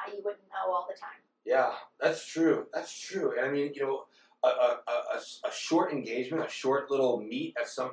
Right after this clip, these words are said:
Speaker 2: you know, meet somebody at a bar or at
Speaker 1: Yeah.
Speaker 2: a place, and I mean,
Speaker 1: Yeah.
Speaker 2: there, every, every base in the country,
Speaker 1: Mm-hmm.
Speaker 2: there's a bar five miles down the road that
Speaker 1: Yeah.
Speaker 2: all the boys go to and all
Speaker 1: Yeah.
Speaker 2: hang out with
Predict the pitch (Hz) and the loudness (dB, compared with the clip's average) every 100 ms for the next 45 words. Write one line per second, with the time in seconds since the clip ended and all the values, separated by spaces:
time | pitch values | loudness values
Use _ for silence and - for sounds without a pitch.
0 | 123 120 117 113 123 131 - 131 131 131 | -4 -2 0 -2 -6 -6 -4 0 2 4
1 | 123 127 127 127 127 120 107 - - - | 4 2 6 8 10 10 8 8 6 0
2 | - - - 226 294 320 - - - - | -2 -6 -14 2 4 4 0 -18 -20 -20
3 | _ _ _ _ _ _ - - - 202 | _ _ _ _ _ _ -6 -6 -2 0
4 | - 165 - 180 - - - 151 - - | 0 -2 -2 -2 -2 -4 -4 -4 -2 -4
5 | - - - - 135 156 - - - 214 | -10 -16 -16 -6 -4 -4 -8 -12 -16 -12
6 | 202 156 - 120 - - 135 120 - - | 2 6 6 2 0 6 8 8 4 -4
7 | _ _ _ _ _ _ - - 151 147 | _ _ _ _ _ _ -6 6 8 10
8 | - - 127 - 180 180 165 151 127 127 | 12 12 12 8 6 10 10 12 10 8
9 | 135 - 131 131 143 147 151 151 143 139 | 6 10 12 12 12 12 12 12 10 8
10 | 131 - 104 107 104 - 120 104 101 104 | 8 2 2 6 6 6 2 2 2 0